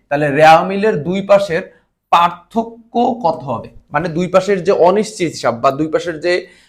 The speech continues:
আহ, জেরের যে পার্থক্য, সেই পার্থক্যটা কত হবে? তো এরকম যদি একটা অ্যামাউন্ট দেওয়া থাকে এবং ভুল পাশে লেখা হয়েছে এরকম কথা যদি বলা থাকে,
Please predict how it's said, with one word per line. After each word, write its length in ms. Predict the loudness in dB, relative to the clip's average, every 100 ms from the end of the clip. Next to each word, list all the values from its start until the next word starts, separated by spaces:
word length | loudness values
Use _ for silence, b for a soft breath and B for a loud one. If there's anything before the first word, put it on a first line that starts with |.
| b
আহ, 100 | -2
জেরের 480 | 2 4 6 6 4
যে 120 | 0
পার্থক্য, 560 | 2 0 0 -6 -8 -6
সেই 160 | -2
পার্থক্যটা 580 | 0 -2 -2 -10 -8 -8
কত 180 | -6 -6
হবে? 260 | -6 -10 -16 _ _ _ _
তো 240 | 2 2 2
এরকম 360 | 2 2 2 2
যদি 240 | 2 0
একটা 380 | -2 -4 -4 0
অ্যামাউন্ট 460 | 2 4 2 2 2
দেওয়া 160 | 2
থাকে 280 | 2 -4 -4
এবং 300 | -2 -2 -4
ভুল 460 | -4 -4 -4 -8 -16 _ _ _ _ _ _
পাশে 560 | 0 0 0 -2 -2 -4
লেখা 320 | -2 0 0
হয়েছে 240 | 0 0 0
এরকম 280 | 0 -2
কথা 240 | -4 -6 -6
যদি 200 | -8 -4
বলা 240 | 0 0
থাকে, 380 | -2 -8 -10 -10